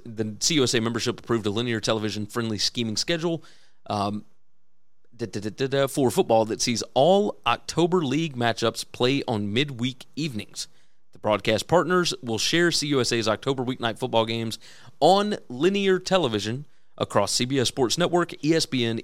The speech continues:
E S P N two, or E S P N U. Now, it, this is from the, uh, executive vice president of programming at C B S Sports, Dan Weinberg. He said, "Conference U S A has been a key partner for nearly two decades. We're pleased to extend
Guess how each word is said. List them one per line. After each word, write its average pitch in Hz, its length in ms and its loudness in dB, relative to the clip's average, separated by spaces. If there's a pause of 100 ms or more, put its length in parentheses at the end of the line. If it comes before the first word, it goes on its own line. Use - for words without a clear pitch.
E 139 100 2
S 135 80 -2
P 127 120 -2
N 117 80 -2
two, 110 300 -2
or 113 200 2
E 110 120 -2
S 101 100 -2
P 104 160 -6
N 98 140 -4
U. 156 360 -2 (800)
Now, 101 440 2 (400)
it, 110 400 -12
this 170 340 2 (140)
is 120 320 4 (100)
from 113 400 2
the, 107 520 -4
uh, 87 280 -12
executive 120 460 0
vice 120 240 2
president 110 440 0
of - 140 -12
programming 104 680 0
at 104 180 -4
C 120 100 -2
B 110 100 0
S 98 100 0
Sports, 113 380 -2
Dan 110 320 -2
Weinberg. 107 480 0 (280)
He 113 80 -4
said, 104 160 -2
"Conference 117 300 0
U 120 80 0
S 110 100 -2
A 170 100 2
has 139 120 -2
been 113 100 -4
a 104 40 -6
key 190 240 -6
partner 170 300 0
for 151 120 -8
nearly 151 200 -2
two 190 220 -4
decades. 147 400 -2 (260)
We're 113 80 -4
pleased 160 540 -2
to 113 140 -2
extend 123 400 -2